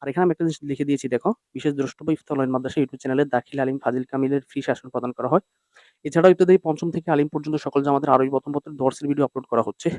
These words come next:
আপনাদের জুনিয়র কাছে আমার চ্যানেলটি পৌঁছে দেওয়ার অনুরোধ রইল। সবার জন্য শুভকামনা। তো এই ছিল আজকে আমার সাজেশন। আর ইনশাল্লাহ আমি আপনাদেরকে পরবর্তী সাজেশন কালকে আপলোড দেবো এবং কাল-, কালকের, আহ, সাজেশনটা হচ্ছে মুস্তালাহুল হাদিস ও মানাহিজুল মুহাদ্দিসিন, হাদিস পঞ্চম পত্র। আপনাদের সব হাদিস, সব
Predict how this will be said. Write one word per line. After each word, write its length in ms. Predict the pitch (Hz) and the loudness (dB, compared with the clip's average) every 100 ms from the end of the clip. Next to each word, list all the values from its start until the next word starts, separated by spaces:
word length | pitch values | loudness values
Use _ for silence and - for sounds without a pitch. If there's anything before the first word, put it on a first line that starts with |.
| - | -6
আপনাদের 300 | - 135 131 | -6 -4 0
জুনিয়র 300 | 139 160 180 | 2 2 0
কাছে 380 | 127 - 139 139 | -4 -4 -2 -2
আমার 200 | 127 123 | -2 -2
চ্যানেলটি 340 | - 139 139 | 0 -2 -2
পৌঁছে 180 | - - | -10 -4
দেওয়ার 120 | 127 | -2
অনুরোধ 260 | 127 131 131 | -2 -4 -2
রইল। 140 | 139 | -4
সবার 240 | 185 131 127 | -4 -4 -6
জন্য 140 | 127 | -4
শুভকামনা। 380 | 143 127 101 85 - _ - - - - | -2 -2 -2 -8 -18 _ -20 -20 -8 4
তো 60 | |
এই 80 | 202 | 6
ছিল 180 | 208 233 | 8 8
আজকে 220 | 208 - | 8 8
আমার 140 | 190 165 | 8 8
সাজেশন। 420 | 156 139 135 214 - - | 4 2 4 2 2 0
আর 280 | 131 127 127 | 4 4 4
ইনশাল্লাহ 380 | 160 185 202 | 2 4 6
আমি 100 | 165 | 8
আপনাদেরকে 480 | 143 139 139 135 170 - _ - - _ | 6 6 4 2 -2 -2 _ -20 -20 _
পরবর্তী 360 | - 170 165 165 | 6 8 6 4
সাজেশন 380 | 151 147 156 185 | 2 4 6 4
কালকে 360 | - 127 - | 4 0 2
আপলোড 260 | 135 151 151 | 2 4 6
দেবো 140 | 180 | 6
এবং 100 | 160 | 6
কাল-, 240 | 135 135 - | 6 2 2
কালকের, 380 | 147 139 147 143 | -2 -2 -2 0
আহ, 280 | 123 117 117 | 2 2 0
সাজেশনটা 400 | - 127 151 165 | -4 -4 -2 -2
হচ্ছে 160 | - | -2
মুস্তালাহুল 360 | 160 - 156 143 | -2 -2 -4 -2
হাদিস 240 | 139 160 | -2 -4
ও 40 | 135 | -6
মানাহিজুল 380 | 123 120 131 135 | -6 -6 -6 -6
মুহাদ্দিসিন, 420 | 127 131 139 180 | -8 -10 -10 -10
হাদিস 360 | - 127 131 - | -10 -14 -14 -16
পঞ্চম 260 | 131 - | -20 -16
পত্র। 280 | 127 123 220 - | -14 -10 -10 -10
আপনাদের 260 | - 180 | -10 -10
সব 160 | 175 196 | 0 2
হাদিস, 220 | 180 170 165 | 4 0 -4
সব 160 | - | -4